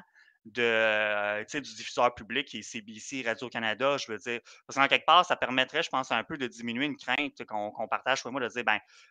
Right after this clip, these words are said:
faut quand même qu'il y ait certains médias mainstream qui demeurent. Fait que ça, tu sais, je veux pas faire ici l'étude de, tu sais, Radio-Canada, le,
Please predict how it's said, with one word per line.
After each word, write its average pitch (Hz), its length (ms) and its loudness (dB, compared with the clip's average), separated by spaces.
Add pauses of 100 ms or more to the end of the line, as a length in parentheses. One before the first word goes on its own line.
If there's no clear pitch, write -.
faut 117 100 -16
quand 135 100 8
même 160 100 6
qu'il 131 100 0
y 120 40 2
ait - 20 -10
certains 143 380 -2
médias 120 340 0
mainstream 127 720 -4
qui 127 180 -12
demeurent. 123 500 4
Fait 123 80 -8
que - 80 -12
ça, 165 120 -2
tu - 60 -4
sais, 156 80 -4
je 131 80 -6
veux 117 80 -4
pas 131 120 2
faire 165 200 2
ici 127 220 -8
l'étude 127 420 -6
de, 117 100 -6
tu - 80 -8
sais, 135 100 -6
Radio-Canada, 117 580 0
le, 113 100 -2